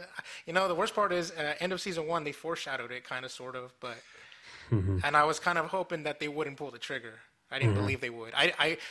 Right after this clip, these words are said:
Speaker 1: I kind of took it as an empty threat from the writers. <laughs>
Speaker 2: Well, it, um, I mean, I wouldn't, I wouldn't dare spoil it for you, but, uh, oh my, there's just a lot to come.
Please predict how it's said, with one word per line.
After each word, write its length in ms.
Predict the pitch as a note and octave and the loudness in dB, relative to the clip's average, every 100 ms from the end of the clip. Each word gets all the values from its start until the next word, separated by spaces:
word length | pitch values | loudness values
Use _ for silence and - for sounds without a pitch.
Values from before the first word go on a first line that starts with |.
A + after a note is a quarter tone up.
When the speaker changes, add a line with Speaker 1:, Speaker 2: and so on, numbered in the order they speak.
| - - | -12 -8
Speaker 1:
I 40 | C#3 | 2
kind 180 | F3+ | 4
of 80 | E3+ | 4
took 160 | - - | 2 2
it 80 | D#3+ | 2
as 140 | D3+ | 2
an 80 | D3 | 0
empty 260 | D3 F3+ | -2 -2
threat 320 | - D3 C3+ - | -2 0 -2 -2
from 100 | C#3+ | -4
the 80 | |
writers. 640 | C3 C3+ C3+ C3 - - - - - _ - | 2 2 2 4 4 4 0 -10 -20 _ -6
<laughs> 60 | - - - _ _ - - - - | -6 -6 -10 _ _ 0 0 -4 4
Speaker 2:
Well, 360 | G#2+ G#2 G2+ G#2+ - | 12 12 12 10 2
it, 380 | - A2+ G#2 - | 4 6 6 10
um, 720 | A#2 G#2 G2 F#2 F2 E2+ E2+ D#2+ - _ _ _ _ _ _ - | 12 12 10 8 6 2 -2 -6 -12 _ _ _ _ _ _ 6
I 80 | |
mean, 160 | A2+ A2 | 12 12
I 160 | G#2 A2 | 12 12
wouldn't, 520 | G#2 G2+ G#2+ A#2 A#2 | 10 6 -2 -6 2
I 60 | A2 | 4
wouldn't 280 | A#2 A#2+ | 4 4
dare 180 | G#2+ G#2+ | 6 8
spoil 340 | G2+ - G#2+ G2+ | 8 8 8 8
it 80 | |
for 160 | F#2 G2 | 2 2
you, 180 | F2+ E2+ | 2 0
but, 300 | F#2 G2 - | 2 0 4
uh, 360 | G2+ F#2+ F2+ F2+ - - - - - - _ _ _ _ _ _ - | 6 6 6 2 -4 -16 -20 -20 -20 -20 _ _ _ _ _ _ 4
oh 160 | A2 F#2 | 6 6
my, 360 | F2 E2+ E2+ | 4 0 -2
there's 280 | E2+ F2+ F2 | 2 2 2
just 200 | F2+ - | 2 4
a 60 | F#2+ | 6
lot 200 | F#2+ F#2 | 6 6
to 80 | G#2+ | 4
come. 420 | - F#2+ F2 | 6 6 6